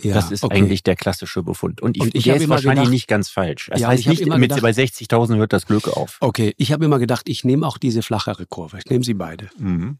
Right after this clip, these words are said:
Speaker 1: Das ist völlig
Speaker 2: Ja.
Speaker 1: okay. Erst die
Speaker 2: Ja.
Speaker 1: ganz steile und dann die <laughs> etwas weniger steile, ist
Speaker 2: Ja.
Speaker 1: völlig okay.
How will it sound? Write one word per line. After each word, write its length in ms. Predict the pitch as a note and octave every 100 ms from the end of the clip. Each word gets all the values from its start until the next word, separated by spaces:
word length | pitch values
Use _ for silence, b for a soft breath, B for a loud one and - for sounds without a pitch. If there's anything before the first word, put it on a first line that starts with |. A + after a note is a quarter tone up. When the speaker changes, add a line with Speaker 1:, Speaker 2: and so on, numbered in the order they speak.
| -
Speaker 1:
Das 100 | A2+
ist 140 | -
völlig 220 | C#3 A#2+
Speaker 2:
Ja. 60 | G#2
Speaker 1:
okay. 340 | - G2+ E2+ -
Erst 220 | D3 E3+
die 40 | F#3
Speaker 2:
Ja. 60 | E3+
Speaker 1:
ganz 220 | D3 E3
steile 560 | - A2+ A#2+ B2 B2+ -
und 220 | C3+ A#2+
dann 160 | C3+
die 240 | C3 B2+ D3
<laughs> 80 | _
etwas 340 | B2 - C3 -
weniger 420 | E3+ D#3 - D3+
steile, 460 | - - C#3+ C#3 C3+
ist 60 | -
Speaker 2:
Ja. 40 |
Speaker 1:
völlig 360 | - E3+ D#3 F#3
okay. 340 | C#3 F3 C3